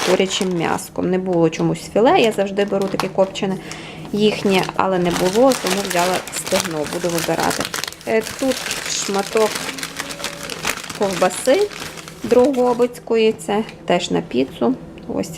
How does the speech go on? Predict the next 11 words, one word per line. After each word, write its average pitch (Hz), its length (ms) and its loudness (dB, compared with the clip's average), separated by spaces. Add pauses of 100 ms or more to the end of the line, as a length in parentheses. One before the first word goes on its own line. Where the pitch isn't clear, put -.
(120)
таку, - 300 -2
як 165 200 0
я 170 80 4
завжди 165 380 2
беру. 175 380 2 (2250)
І 277 320 4 (480)
салямі 180 600 2
теж 170 320 -4
на 175 120 -4
піцу 262 640 -4 (720)
від 190 220 -2